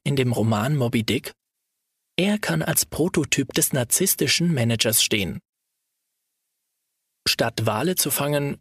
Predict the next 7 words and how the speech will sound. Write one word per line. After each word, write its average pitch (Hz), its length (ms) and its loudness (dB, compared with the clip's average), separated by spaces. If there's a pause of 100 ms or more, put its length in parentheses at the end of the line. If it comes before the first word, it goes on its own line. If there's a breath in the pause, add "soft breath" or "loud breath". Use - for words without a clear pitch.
jagt 120 460 -2
Ahab, 165 480 0 (440)
der 101 140 0 (100)
große, 120 560 2
grandiose, 131 680 0
gottähnliche 131 800 0
Mann, 147 340 2